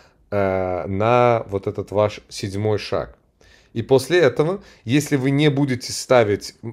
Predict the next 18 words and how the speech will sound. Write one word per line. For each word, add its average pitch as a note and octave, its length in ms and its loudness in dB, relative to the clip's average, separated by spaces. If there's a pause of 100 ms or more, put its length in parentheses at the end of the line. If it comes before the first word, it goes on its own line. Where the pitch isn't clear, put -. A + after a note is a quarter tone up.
э, F#2+ 380 0
маску A2+ 460 2
какую-то, G2+ 580 -2 (220)
чтобы A2 320 -4
вышли A2 300 -2
только G#2+ 300 0
определённые G#2+ 800 -2 (340)
прибор-, A#2+ 500 4
э, A2 200 4
определённые G#2+ 640 -2
атрибуты G2+ 640 -6 (300)
и A2+ 100 -8
так C#3+ 200 4
далее, E3+ 360 0 (320)
то B2 240 8
вы C3+ 180 2
можете C#3+ 360 4
просто A#2+ 640 2